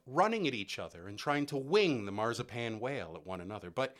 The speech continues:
if you didn't cry out, "Marzipan Whale," the minute it struck your target, you were out. This meant nothing. It just meant you had to rush and try to recover the marzipan.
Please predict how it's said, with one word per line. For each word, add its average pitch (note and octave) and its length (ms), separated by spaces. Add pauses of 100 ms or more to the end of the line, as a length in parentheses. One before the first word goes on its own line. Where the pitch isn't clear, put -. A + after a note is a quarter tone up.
(320)
if F3+ 240
you E3 100
didn't A3+ 300
cry G3 320
out, F3+ 220
"Marzipan C3+ 680
Whale," G#2 280
the G2+ 140
minute C3 420
it C3+ 160
struck - 580
your A2 160
target, G#2 400 (840)
you A#2+ 140
were C#3+ 120
out. D2 220 (600)
This - 180
meant F3 200
nothing. A#2 420
It - 80
just C3 180
meant A#2+ 140
you A2+ 80
had A2 100
to G#2 60
rush F#2+ 360
and F#2+ 80
try G2+ 160
to F2+ 80
recover F2+ 360
the D#2+ 60
marzipan. - 420